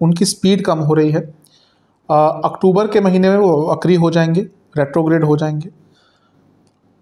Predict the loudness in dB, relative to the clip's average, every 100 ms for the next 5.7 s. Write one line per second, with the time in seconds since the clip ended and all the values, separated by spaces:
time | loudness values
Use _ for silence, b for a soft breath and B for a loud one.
0 | _ _ 2 2 2 2 0 -2 -12 _
1 | _ _ _ 0 2 2 2 2 2 0
2 | 0 0 2 0 0 -2 -4 -6 -4 0
3 | 0 2 0 0 0 -2 -8 _ -2 -2
4 | 0 -2 0 -2 0 0 2 0 0 -2
5 | 0 -2 -2 -2 -2 -4 -8